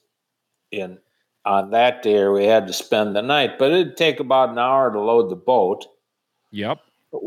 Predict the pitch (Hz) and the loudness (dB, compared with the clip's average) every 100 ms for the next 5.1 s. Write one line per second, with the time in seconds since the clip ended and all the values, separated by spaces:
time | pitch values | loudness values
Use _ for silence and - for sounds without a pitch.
0 | 123 113 104 - 143 131 107 - 120 107 | -2 0 -2 -2 0 0 0 0 0 0
1 | 104 - 110 - - _ _ _ - - | -4 0 0 0 -6 _ _ _ -12 -4
2 | 135 131 - - 80 73 87 - - - | 2 2 0 -4 -4 0 -2 -4 -16 -20
3 | _ _ _ _ _ _ _ _ _ _ | _ _ _ _ _ _ _ _ _ _
4 | _ _ _ - 135 131 135 131 131 127 | _ _ _ -4 0 0 0 2 4 4
5 | 117 | 2